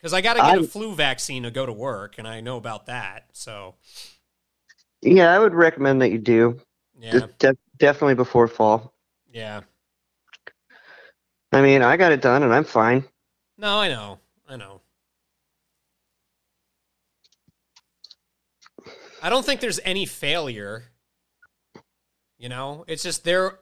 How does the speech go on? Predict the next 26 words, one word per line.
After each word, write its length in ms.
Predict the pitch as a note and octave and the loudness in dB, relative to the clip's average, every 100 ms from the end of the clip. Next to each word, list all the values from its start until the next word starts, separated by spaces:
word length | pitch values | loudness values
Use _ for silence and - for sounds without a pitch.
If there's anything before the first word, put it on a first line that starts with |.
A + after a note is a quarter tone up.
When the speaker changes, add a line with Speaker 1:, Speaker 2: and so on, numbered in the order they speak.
| E3 | _
Speaker 1:
they're, 480 | E3+ F#3+ G3 F3 - _ _ _ | -2 -2 -2 -8 -20 _ _ _
the 100 | - F3 | -14 -2
government 480 | G#3+ A#3+ A#3+ A#3 | 0 0 -2 -2
would 120 | A3 F#3+ | -4 -6
be 160 | A3+ | -6
lying 520 | A3 G#3+ A3 A#3+ A3 | -2 -2 0 -2 -4
if 120 | D#3+ - | -6 -6
they 140 | D#3 | -8
said, 380 | B2+ E3 D3+ D#3 | -6 -4 -4 -2
"Yeah, 180 | F#3 F3 | -2 0
everybody 480 | F3 G3+ G3+ G#3 | -2 -4 -6 -6
who 60 | G3 | -6
took 240 | F#3+ G3+ | -8 -10
the 80 | G3+ | -10
vaccine 520 | D#3+ F3+ E3+ - E3+ | -6 -6 -6 -10 -10
is 140 | E3 D#3 | -10 -12
fine. 720 | - E3 D#3+ D#3+ C#3+ G#2 F#2+ _ _ | -12 -10 -8 -8 -8 -10 -12 _ _
There 80 | D3+ | -12
was 160 | D3+ C#3 | -10 -8
never 320 | D#3+ D3+ D3+ | -6 -6 -6
any 200 | D3 C#3+ | -6 -8
problem." 760 | - D3 C#3 C3 A#2+ G2 F2+ F#2+ _ _ _ _ _ _ _ _ _ _ | -8 -6 -6 -6 -10 -14 -18 _ _ _ _ _ _ _ _ _ _ _
I 100 | D#3+ | -8
think 220 | G#3+ G3+ | -6 -6
what 100 | G#3 | -6
the, 240 | G#3 D#3+ | -8 -12